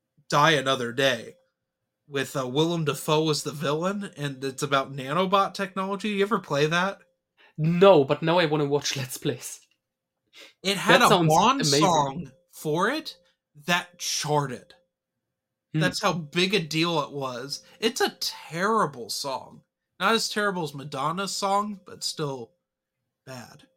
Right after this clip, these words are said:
Speaker 2: I mean, that, that fits with the Brosnan era.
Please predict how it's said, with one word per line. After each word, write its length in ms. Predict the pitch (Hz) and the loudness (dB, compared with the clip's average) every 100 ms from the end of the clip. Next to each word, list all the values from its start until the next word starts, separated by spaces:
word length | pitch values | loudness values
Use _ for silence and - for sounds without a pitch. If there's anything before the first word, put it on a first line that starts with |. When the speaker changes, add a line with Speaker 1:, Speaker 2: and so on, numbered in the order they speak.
| _ - | _ -4
Speaker 2:
I 80 | 180 | 4
mean, 180 | 190 | 6
that, 300 | 185 180 - - | 6 4 2 0
that 160 | 170 | 0
fits 340 | - 165 135 - | 0 -4 -4 -8
with 140 | 135 | -10
the 80 | 135 | -6
Brosnan 380 | 156 175 147 127 | -4 -4 -6 -6
era. 320 | 123 135 | -8 -12